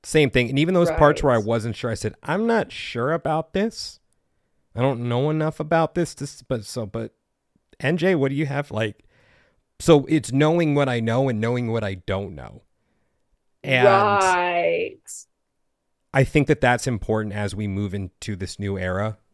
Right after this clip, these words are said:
Speaker 1: of Pluto and Aquarius. So I'm not telling you to know your place as much as know your history. Know
Speaker 2: Mm-hmm.
Speaker 1: what came before you.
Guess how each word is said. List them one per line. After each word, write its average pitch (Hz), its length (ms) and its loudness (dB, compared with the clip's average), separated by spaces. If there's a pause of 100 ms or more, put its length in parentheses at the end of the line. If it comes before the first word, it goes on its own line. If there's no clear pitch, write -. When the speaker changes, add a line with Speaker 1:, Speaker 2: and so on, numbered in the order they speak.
(760)
Speaker 1:
of 107 160 -4
Pluto 107 300 0
and 92 80 -2
Aquarius. 104 720 -2 (560)
So - 100 -14
I'm - 40 -4
not 175 140 2
telling 190 280 2
you 127 80 2
to 113 100 0
know 98 200 -2
your 95 160 -6
place - 640 -8 (500)
as 107 180 0
much 117 260 -2
as 101 360 -4 (960)
know 117 240 2
your 160 240 0
history. - 680 -6 (1120)
Know 117 280 2
Speaker 2:
Mm-hmm. 156 200 0
Speaker 1:
what 151 260 0
came 123 380 -2
before 101 600 -4
you. 90 340 -14